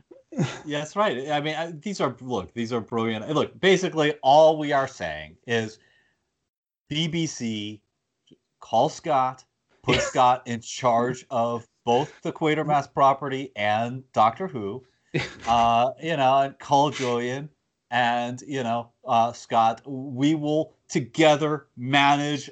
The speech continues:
Speaker 2: all of Rebellion's I P for them.
Speaker 1: <laughs> Yeah.
Speaker 2: Uh, we're not asking a lot here. Um, you know, but I, I, look, I love your, your six season plan.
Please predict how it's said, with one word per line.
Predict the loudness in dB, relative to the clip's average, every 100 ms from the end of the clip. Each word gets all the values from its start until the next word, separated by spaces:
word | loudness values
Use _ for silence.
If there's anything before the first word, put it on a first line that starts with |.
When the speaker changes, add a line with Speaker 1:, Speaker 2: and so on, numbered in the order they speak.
| 2
Speaker 2:
all | 4 4
of | 0 -2
Rebellion's | -4 -2 -2 -2 -4 -8 0
I | 0 2
P | 0 2
for | 2 2 0
them. | -2 -2 -6
Speaker 1:
<laughs> | _
Yeah. | -2 -2 -2 -2
Speaker 2:
Uh, | 0 0 -2 -6 -12 -14 -20 _ -10
we're | -6 0
not | 4 4
asking | 4 2 0 -8 -2
a |
lot | 2 2 2 -2
here. | -14 -14 -14 -16 -20 -20 _ _ -6
Um, | -4 -4 -8 -18 _ _ _ _ _ -12
you | -8
know, | -6 -4
but | -2 -4 -4
I, | -20 -20 _ -20
I, | -14
look, | -6 -4 -4
I | -6
love | 0 -2 -2
your, | -4 -4 -4
your | -6 -6 -6 -8
six | -8 -8 -8
season | -6 -6 -6 -10
plan. | -8 -4 -2 -2 -4